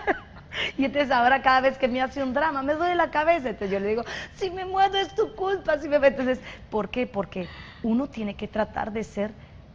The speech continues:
lo más, eh, sobrio para dar una disciplina, lo más objetivo para dar una disciplina, y sabiendo que realmente un líder en rebelión, a menos que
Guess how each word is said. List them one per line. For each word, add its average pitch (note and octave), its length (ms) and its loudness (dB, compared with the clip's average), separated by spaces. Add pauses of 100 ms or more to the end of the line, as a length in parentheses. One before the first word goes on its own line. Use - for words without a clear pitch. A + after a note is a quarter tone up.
(520)
lo G#3 360 4
más, G3 640 0
eh, E3 320 -4 (720)
sobrio - 600 -2 (440)
para D3+ 220 -2
dar C#3 120 -6
una C#3 140 -10
disciplina, - 560 -16 (420)
lo G3 140 0
más D#3+ 260 -6
objetivo E3 540 -8
para - 280 -10
dar C#3 100 -8
una D3+ 140 -10
disciplina, C#4 540 -8
y D4 140 -8
sabiendo B3+ 560 -2
que E3 200 -6 (360)
realmente F#3 480 -2
un F3 300 -6
líder F3+ 300 -2
en D#3 160 -8
rebelión, D3+ 680 -8 (1200)
a F3 120 -2
menos G#3 540 -6
que - 280 -10